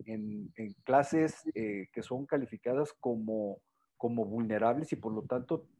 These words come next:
tienen una tutela particular, especial. Existe una procuraduría agraria. Es una larga historia la que está además atrás del, del derecho agrario.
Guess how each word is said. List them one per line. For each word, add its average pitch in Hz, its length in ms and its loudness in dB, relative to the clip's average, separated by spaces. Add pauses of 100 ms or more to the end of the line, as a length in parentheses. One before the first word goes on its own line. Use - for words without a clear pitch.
tienen 135 400 0
una 143 460 4
tutela 135 640 4
particular, 113 800 2
especial. 127 760 -2 (280)
Existe 117 360 -6
una 143 180 4
procuraduría 107 720 0
agraria. 123 640 4 (400)
Es 123 140 -6
una 165 220 6
larga 151 500 8
historia 147 500 4
la 123 120 2
que - 120 -6
está 127 500 6
además 110 380 0
atrás 127 500 0
del, 120 300 4 (460)
del 110 140 0
derecho 123 360 0
agrario. 117 640 2